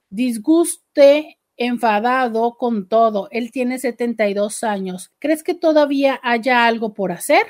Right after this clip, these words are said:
¿Que vaya a terapia? Que no creo. O sea, veo como muy complicado que, que una persona a los setenta y dos años quiera ir a terapia y hacer algo.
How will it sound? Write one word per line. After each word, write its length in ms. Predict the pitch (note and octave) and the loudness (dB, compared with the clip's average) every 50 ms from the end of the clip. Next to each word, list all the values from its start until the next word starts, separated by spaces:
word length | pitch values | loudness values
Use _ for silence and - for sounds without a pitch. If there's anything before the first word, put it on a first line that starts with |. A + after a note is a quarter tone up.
| - _ _ _ _ _ _ | -8 _ _ _ _ _ _
¿Que 120 | - A#3 G#3+ | -6 -4 -2
vaya 360 | G#3+ G#3+ A3 B3 C4 C4 B3 | 0 0 0 2 0 0 0
a 100 | A3+ A3+ | 0 -2
terapia? 460 | G#3+ F#3+ G#3 G#3+ A#3+ A#3 - F4 A4 - _ _ _ _ _ _ _ | -2 -2 0 0 -2 -2 -4 -8 -8 -8 _ _ _ _ _ _ _
Que 120 | - G#3+ G#3 | -10 -8 -8
no 200 | G3+ G3 F#3 - | -6 -8 -6 -4
creo. 380 | - G3 G#3 C4 F#4+ - _ _ _ - | -2 -2 0 0 -2 -4 _ _ _ -16
O 120 | A#3 A3 | -16 -12
sea, 220 | G#3 - A3+ G#3+ G#3+ | -6 -4 -4 -2 -2
veo 200 | G#3+ G3 F#3 - | -4 -4 -4 -4
como 180 | - G#3+ G#3 | -6 -4 -2
muy 220 | G3+ G#3+ A3 G#3+ G#3+ | -2 -2 -4 -4 -4
complicado 760 | - A#3+ B3 B3+ A3+ G#3+ - G#3 F#3+ F#3+ G3 G#3+ G#3+ G#3+ | -6 -6 -6 -6 -10 -6 -4 -2 -2 0 -2 -4 -6 -6
que, 540 | - - F#3 F3+ F3+ F3+ F3+ F3 E3+ - _ _ _ _ _ _ _ | -8 -8 -6 -6 -6 -6 -6 -8 -10 -14 _ _ _ _ _ _ _
que 280 | - G3+ G3+ G3 G3 | -4 -2 -2 0 -2
una 260 | G3 G3+ G#3+ A3+ A3+ - | -2 -2 -2 -4 -4 -4
persona 380 | A#3+ G#3+ G#3+ - G#3 G#3+ A3 | -4 -4 -2 -2 -2 0 0
a 40 | A3 | 0
los 140 | G#3+ G3 F#3+ | 0 -2 -4
setenta 360 | G3+ F#3 - F#3+ F#3+ F#3+ F#3 | -6 -6 -6 -6 -6 -4 -4
y 40 | F#3 | -2
dos 160 | G3+ G#3 G#3+ | -2 -2 -2
años 240 | A3 G#3+ A3 A3 - | -4 -4 -4 -6 -6
quiera 240 | - G#3 G#3+ G#3 G3+ | -4 -2 0 0 0
ir 100 | G3+ G#3 | 0 -2
a 100 | G#3 G3+ | -4 -4
terapia 500 | F#3+ E3+ F3+ F#3+ F#3+ - A3 A3 A3 G#3+ | -4 -4 -4 -4 -4 0 0 0 0 0
y 100 | G3+ F3+ | -2 -4
hacer 300 | E3+ - - F#3+ F#3 F#3 | -8 -6 -4 -4 -2 -2
algo. 480 | F#3 F#3 F3+ F#3 B3+ F4 G#4+ - _ | -2 -2 -2 0 -2 -2 -2 -4 _